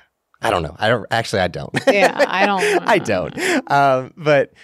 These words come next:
Speaker 1: within that, I think that what's been the biggest, like, transformation for me is that if I'm on stories, I'm trying to engage with the people that I'm watching. I'm not just simply scrolling through stories. Like, I'm wanting to be able to, s-, like,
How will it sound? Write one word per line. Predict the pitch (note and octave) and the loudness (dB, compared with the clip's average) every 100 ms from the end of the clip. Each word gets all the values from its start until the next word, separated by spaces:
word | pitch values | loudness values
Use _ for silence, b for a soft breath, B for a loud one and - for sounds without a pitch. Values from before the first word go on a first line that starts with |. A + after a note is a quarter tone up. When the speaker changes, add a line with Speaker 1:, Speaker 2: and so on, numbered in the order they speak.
| B | B
Speaker 1:
within | C#3+ C#3 D#3 C#3+ | -2 2 2 2
that, | G2+ G2 - - | 0 -2 -4 -6
I | G2 G#2+ | -2 0
think | G#2+ C3 B2 | 0 -4 -2
that | A#2 G#2 F#2 _ _ | 2 2 0 _ _
what's | - A2+ A2+ | -4 0 0
been | - A#2 | 0 -2
the | F#2+ | 0
biggest, | A2 A2 - - | 0 0 -2 -2
like, | F2 - - | -2 -4 -6
transformation | - A2 - G2+ G#2 - | -2 0 0 -2 -2 -2
for | F#2+ G2+ | -4 -2
me | G#2 A2+ G2+ | 0 2 0
is | F#2 | 0
that | G2+ F2+ | -2 -2
if | A#2 | -2
I'm | C3+ B2+ | 0 0
on | G2 | -2
stories, | - A#2 A2+ F#2 F2 - - | -2 2 2 0 -4 -10 -6
I'm | A2 B2+ B2+ A#2 G#2+ _ - | -2 0 0 -2 -8 _ -6
trying | B2 A2 G2+ | 0 0 0
to | A2 | -4
engage | G2 F#2+ G2 F#2+ | -2 0 0 -2
with | F#2+ | -6
the | - | -6
people | - G2 F#2 | -2 0 0
that | F#2 | 0
I'm | F2 | 0
watching. | F2 E2+ - D2 | 0 0 -2 -4
I'm | G2 A2 | -2 0
not | G#2 | -2
just | G#2 F#2 - | -2 -2 -2
simply | G#2 G2 G2 F2+ F2 B B B | -4 -2 -2 -2 -4 B B B
scrolling | - - A2 G#2 G2+ | -10 -2 0 2 0
through | - G2 | -4 -6
stories. | - G#2+ G2+ F2+ F2 | -4 -2 0 0 -2
Like, | E2+ | -2
I'm | G2+ G#2 | 0 0
wanting | G2+ G2 | 0 -2
to | - | -6
be | F#2 F#2 | -4 -2
able | F2+ F2+ | -2 -4
to, | E2+ - F#2 F2+ F2+ B B B | -6 -4 -4 -4 -6 B B B
s-, | - | -4
like, | F#2+ D#2 | -4 -4